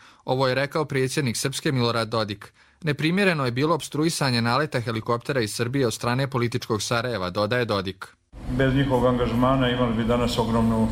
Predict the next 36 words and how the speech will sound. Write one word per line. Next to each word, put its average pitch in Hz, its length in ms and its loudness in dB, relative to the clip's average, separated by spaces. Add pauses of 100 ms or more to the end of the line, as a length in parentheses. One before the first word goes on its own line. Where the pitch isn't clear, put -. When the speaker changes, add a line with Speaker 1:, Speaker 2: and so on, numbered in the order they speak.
(460)
Speaker 2:
neprocenjivu 117 680 0
štetu - 340 -2 (360)
koja 113 220 4
bi 113 280 2 (540)
zahvatila 120 520 0
čitav 117 320 0
nacionalni 120 580 0
park 120 340 0
i 110 240 2 (140)
sada 120 200 4
bi 110 100 0
imali 113 400 2
posljedice 110 560 0
sa 110 240 2 (300)
činjenicom 123 520 2
da 117 120 4
bi 110 240 2
to 113 100 0
sve 113 200 0
moglo 113 280 4
da 110 80 4
bude 110 400 2
progutano 123 440 0
u 110 100 0
plamen. 110 260 2 (360)
I 127 100 4
mi 131 320 4
vidimo 123 500 0
da 120 140 4
je 117 160 2
to 123 160 2
dio 117 360 2 (320)
organizovane 117 960 2 (380)
hajke 117 400 2
koja 113 180 2
se - 80 -6